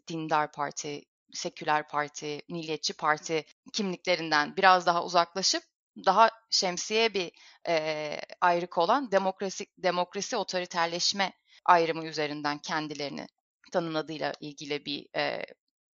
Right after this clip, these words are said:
argüman öne sürdük. Eee, ve buna bakarken de dediğimiz gibi, eee, makalede olduğu gibi farklı dönemlere baktık. Farklı dönemlerde nasıl, eee, farklı ideolojilerde, farklı, eee, eee,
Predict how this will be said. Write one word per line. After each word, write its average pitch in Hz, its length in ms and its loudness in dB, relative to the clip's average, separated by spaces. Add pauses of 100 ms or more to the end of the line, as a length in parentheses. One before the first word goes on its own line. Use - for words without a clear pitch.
(140)
argüman 160 520 4 (220)
öne 156 200 -6
sürdük. - 380 -10 (360)
Eee, 196 280 2
ve 214 120 0
buna 247 220 2
bakarken 240 640 0
de 311 160 0 (420)
dediğimiz 220 540 -6
gibi, 285 340 -4 (100)
eee, 180 220 0 (840)
makalede 202 460 0
olduğu 190 180 -6
gibi 202 200 -8
farklı 226 440 6
dönemlere 156 480 2
baktık. - 300 -10
Farklı 190 340 0
dönemlerde 175 560 -2
nasıl, 185 340 -6 (300)
eee, 165 100 -4 (120)
farklı 160 280 0
ideolojilerde, 160 960 -4 (160)
farklı, 175 560 -4 (120)
eee, 151 440 -6 (460)
eee, 95 400 -6